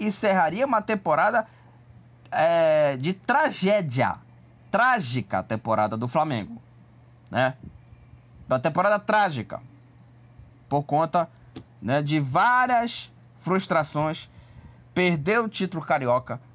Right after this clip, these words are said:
perdeu o título mundial, perdeu o título da Copa do Brasil, título da Libertadores e título agora do Brasileiro, que eu acho, duvido que ele, o Flamengo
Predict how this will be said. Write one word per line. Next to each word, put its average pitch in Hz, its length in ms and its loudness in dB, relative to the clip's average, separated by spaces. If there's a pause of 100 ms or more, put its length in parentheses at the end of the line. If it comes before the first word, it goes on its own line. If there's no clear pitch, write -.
perdeu 143 320 0
o 208 40 0
título 180 280 -2
mundial, 131 560 0 (240)
perdeu 156 360 0
o 214 40 0
título 185 320 -6
da 160 120 0
Copa 208 340 -2
do 165 80 -4
Brasil, 143 480 -2 (400)
título 208 340 -4
da 143 680 2
Libertadores 151 640 -2
e 175 80 -4
título 170 460 -6 (1120)
agora 143 320 0
do 147 80 -4
Brasileiro, 147 400 0
que 143 80 -4
eu 131 40 2
acho, 143 140 -4
duvido 139 360 -4
que 135 80 -6
ele, 127 100 -6
o 113 40 -10
Flamengo 120 520 -6